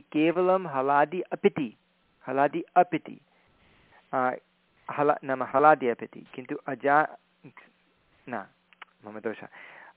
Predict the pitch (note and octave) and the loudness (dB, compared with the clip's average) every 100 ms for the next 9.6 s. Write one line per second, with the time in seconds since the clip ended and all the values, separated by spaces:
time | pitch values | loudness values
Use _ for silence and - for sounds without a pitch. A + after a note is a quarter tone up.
0 | _ C#3 C3+ D3+ F3 F#3 G#3 F#3 E3 - | _ -2 4 8 8 8 4 4 0 -2
1 | E3+ E3 D3 D#3 D3+ D3 - B2 - A2+ | -4 -4 -4 -6 -2 -2 -2 -8 -6 -6
2 | A2 B2+ C3 C3+ C3+ A#2+ - G#2+ - C3 | 0 4 4 4 -2 -6 -14 -18 -12 -4
3 | C#3 C3 B2+ A#2 A2 - _ _ _ _ | -2 0 0 -2 -4 -12 _ _ _ _
4 | _ - C3 B2 A#2+ A#2 - _ - - | _ -18 -16 -14 -14 -16 -20 _ -20 -20
5 | _ _ _ - C3+ A#2+ C#3 C3+ D3 C#3 | _ _ _ -20 -18 -10 -4 -4 -4 -8
6 | D3 C3+ - C#3 - C#3 C3+ C3 _ _ | -8 -12 -10 -10 -10 -6 -4 -6 _ _
7 | B2 C3 C#3+ C3+ C3+ B2+ F3 - _ _ | -8 0 0 0 -6 -8 -10 -14 _ _
8 | - - _ _ _ _ _ _ C3+ C3 | -20 -20 _ _ _ _ _ _ -8 -8
9 | - - D3 - F#3 | -10 -4 -4 -2 -8